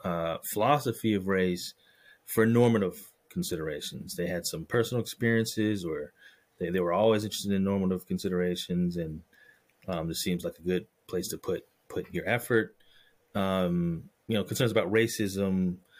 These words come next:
reparations, racial justice, things like that. Uh,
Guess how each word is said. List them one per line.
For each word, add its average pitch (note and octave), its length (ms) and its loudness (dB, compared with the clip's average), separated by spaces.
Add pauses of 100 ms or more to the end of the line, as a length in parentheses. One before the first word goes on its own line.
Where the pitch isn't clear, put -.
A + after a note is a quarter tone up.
(280)
reparations, G2+ 720 0
racial F2+ 300 -2
justice, F2+ 540 0
things F2 220 -4
like E2 180 -6
that. F#2 380 0 (480)
Uh, F2 500 0